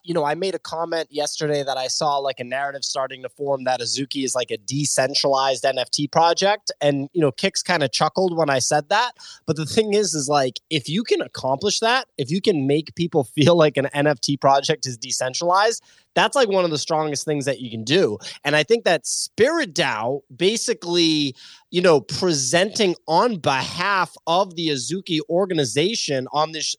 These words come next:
on this Twitter space that Nick listened to last night, that is really, really strong for Azuki. That's incredible 'cause you have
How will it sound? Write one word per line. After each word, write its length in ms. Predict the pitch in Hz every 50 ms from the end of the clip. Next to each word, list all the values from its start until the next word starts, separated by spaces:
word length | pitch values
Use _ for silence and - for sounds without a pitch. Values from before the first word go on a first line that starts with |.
| _
on 160 | 131 143 147 147
this 160 | 143 131 -
Twitter 260 | - 190 214 233 254
space 360 | 214 - - 165 151 147 131
that 180 | - 147 139 135
Nick 240 | 143 151 151 - - _
listened 320 | 139 143 143 - 156 139 131
to 140 | - 147
last 340 | 139 135 131 127 123 - -
night, 380 | 165 196 240 240 185 151 131 - - - - - - - _ _
that 320 | 139 143 170 220 254 294 277
is 420 | 202 170 151 135 120 113 - - - _ _
really, 580 | 139 123 127 135 160 220 262 277 254 214 170
really 400 | 151 139 147 175 202 190 165 143
strong 560 | 123 - - - 170 175 180 175 156 139 127 120
for 260 | - - 180 175 160 135
Azuki. 540 | 123 113 - - 147 175 175 - 127 117
That's 260 | 101 139 147 139 - 160
incredible 540 | 131 117 - - 240 285 247 175 120 107
'cause 200 | - - 143 123
you 140 | 143 160 165
have 340 | 139 156 185 196 185 165